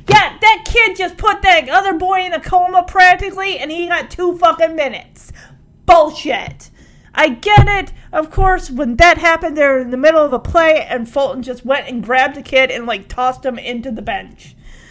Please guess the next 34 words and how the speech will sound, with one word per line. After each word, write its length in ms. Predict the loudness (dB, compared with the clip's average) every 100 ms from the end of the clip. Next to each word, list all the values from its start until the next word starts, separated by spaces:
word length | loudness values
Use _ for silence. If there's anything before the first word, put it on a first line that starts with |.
| -12 -12 -12 -20 _ -18
Fuck 520 | -16 -14 -8 -6 -6 -8
you. 760 | -8 -6 -6 -6 -6 -8 -10 -16 -20 _ _ _
Of 120 | -2
course, 260 | 4 4 4
Gordon's 220 | -2 -2
like, 100 | -4
"He 120 | -4 -6
barely 600 | 2 6 8 8 6 0
touched 500 | -4 -2 -4 -6 -2 0
him. 220 | 0 -6 _ _ -20 -6
Damn 500 | -2 0 0 2 0
it." 320 | -2 -10 0
Right, 280 | 6 8 6
I 100 | 4
think 240 | -2 -4 -4
this 160 | -8
is 60 | -6
gonna 240 | -6 -4
be 140 | -6 -6
the 120 | -8
first 640 | -10 -2 0 0 -4 -10
of 160 | -10 -6
the 100 | -6
Flying 800 | -8 -6 -2 0 0 -4 -6 -6
V, 460 | -4 -4 -4 -6
which 240 | -6 -8 -8
we 140 | -10
haven't 340 | -4 -2 -4
seen 480 | -6 -12 -10 -6 -6
just 380 | -4 -6 -6 -16
yet, 500 | -6 -6 -6 -12 -14
I 120 | -8
don't 440 | -8 -6 -6 -6 -6
think. 460 | -12 -12 -18 -20